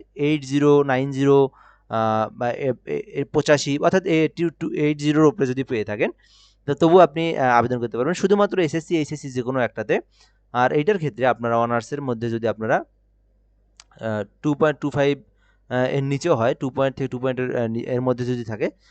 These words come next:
তাহলে আপনারা আবেদন করতে পারবেন। তবে basically এই যে এটা হচ্ছে আবেদনের প্রসেস, এই যে আপনার এই, এটা হচ্ছে প্রথম বিভাগ, এইটাতে আপনার তিনটাতেই থাকলে আবেদন করতে পারবেন। আর য-, যে কোনো একটাতে যদি শুধু দ্বিতীয় বিভাগ হয়, তাহলে আপনারা আবেদন করতে পারবেন, কিন্তু আপনার দুটোতে অবশ্যই প্রথম বিভাগ থাকতে হবে। এটাই হলো আপনার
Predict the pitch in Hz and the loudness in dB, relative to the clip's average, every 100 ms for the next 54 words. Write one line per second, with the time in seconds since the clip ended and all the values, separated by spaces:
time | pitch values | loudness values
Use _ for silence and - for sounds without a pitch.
0 | _ - 143 147 131 127 117 113 104 98 | _ 0 4 4 2 2 0 0 -4 -6
1 | 101 104 151 226 381 _ _ 120 131 160 | -6 0 6 6 4 _ _ -6 -6 -2
2 | 160 151 139 131 117 135 135 117 110 117 | 0 2 2 0 -2 -2 0 0 0 -4
3 | 110 - 104 98 92 110 113 110 123 170 | -6 -4 -4 -4 -10 -8 -4 -4 -2 -4
4 | 113 117 120 123 139 135 135 123 113 143 | -4 -6 -6 -6 -6 -6 -8 -12 -8 -4
5 | 147 214 - _ _ _ 143 147 165 165 | 0 -2 -4 _ _ _ -4 0 0 2
6 | 160 135 127 131 127 131 160 156 147 170 | 0 0 -8 -8 -6 -6 -4 -6 -4 0
7 | 113 113 117 113 - 117 113 185 254 _ | 0 -2 -6 -8 -4 -4 0 -2 -4 _
8 | _ _ - 120 120 110 147 127 165 214 | _ _ -2 0 0 0 -2 0 -2 0
9 | 190 - 156 165 160 143 147 127 127 127 | -2 -2 -6 -6 -6 -4 -2 -2 -4 -2
10 | 123 131 151 170 180 127 120 110 131 185 | -2 0 0 -2 -2 -4 -4 -4 -4 -4
11 | - _ _ 123 131 135 139 170 202 156 | -6 _ _ -2 0 0 -2 -2 -2 -6
12 | 143 147 143 214 349 _ _ 127 147 165 | 2 2 4 0 -2 _ _ 2 4 6
13 | 143 135 131 - 120 123 110 107 95 95 | 4 4 -4 -6 -6 -4 -4 -6 -10 -8
14 | - 143 170 170 147 147 | -4 0 2 4 2 2